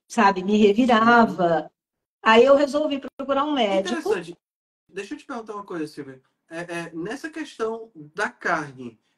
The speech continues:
Speaker 2: da, da, da, dessa, dessa volta pra comer carne,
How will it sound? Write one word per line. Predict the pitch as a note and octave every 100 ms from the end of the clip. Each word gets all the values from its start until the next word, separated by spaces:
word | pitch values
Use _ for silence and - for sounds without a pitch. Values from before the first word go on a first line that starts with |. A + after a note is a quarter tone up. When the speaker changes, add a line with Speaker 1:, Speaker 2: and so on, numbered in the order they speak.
| _
Speaker 2:
da, | C3 E3+
da, | F3 F3 E3+
da, | D3+ D#3 D3
dessa, | C3 D#3+ - E3+
dessa | D3 E3 F3
volta | C#3+ C3+ D3+ F3+ G#3+ G#3+ G3
pra | F3 D#3+ D#3
comer | D#3+ D3 D3
carne, | D3 C#3+ A#2+ A2+ G#2+ G2+